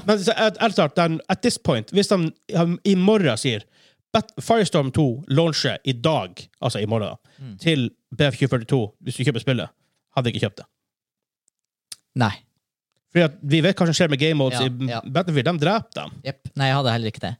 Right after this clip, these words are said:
Speaker 1: Så, og den nye Hassel Zone, åh, det er den som får mest slakt.
Speaker 2: Åh, den får mye tyn.
Speaker 1: Så, og det er visst dritkjedelig.
Speaker 2: Det folk liker best er de gamle mapsene i Portal Mode.
Speaker 1: Det sier litt.
Speaker 2: <laughs>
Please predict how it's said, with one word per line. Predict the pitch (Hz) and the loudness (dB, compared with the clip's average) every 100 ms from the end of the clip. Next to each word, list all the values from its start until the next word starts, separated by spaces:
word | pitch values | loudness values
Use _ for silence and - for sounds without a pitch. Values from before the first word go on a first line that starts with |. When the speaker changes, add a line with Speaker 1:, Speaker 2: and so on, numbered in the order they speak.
| _ _ | _ _
Speaker 1:
Så, | _ - 135 | _ -2 0
og | 117 156 156 | 0 0 2
den | 185 | 2
nye | 160 | 2
Hassel | 190 151 | 0 -2
Zone, | - 110 101 | -2 -4 -4
åh, | - 143 160 139 | 0 2 2 2
det | 117 117 | 0 -2
er | |
den | 139 | 0
som | 151 | 0
får | 117 | 0
mest | 143 - | -2 -4
slakt. | - - 139 | -8 -10 -14
Speaker 2:
Åh, | 139 107 - _ | -14 -18 -20 _
den | 123 | -6
får | - 131 | -2 -2
mye | 139 - | -2 0
tyn. | 147 143 | -2 -2
Speaker 1:
Så, | 117 104 | -6 -8
og | - _ _ _ _ 131 | -10 _ _ _ _ -2
det | 127 | 0
er | |
visst | 135 120 | -2 -6
dritkjedelig. | 120 139 - _ 110 95 90 - - 143 | -4 -4 -6 _ -10 -8 -8 -10 -10 -4
Speaker 2:
Det | 135 | 0
folk | 165 156 | 0 0
liker | 143 120 | -2 0
best | 139 - | -2 -4
er | 113 | -4
de | 113 | -2
gamle | 131 127 104 | 0 0 0
mapsene | 113 - 104 98 | -2 -4 -6 -6
i | - | -6
Portal | 110 - 104 | -6 -6 -6
Mode. | 95 - - - | -6 -10 -18 -4
Speaker 1:
Det | 139 127 | -2 0
sier | 113 | -2
litt. | 92 - | -4 -10
Speaker 2:
<laughs> | - | -10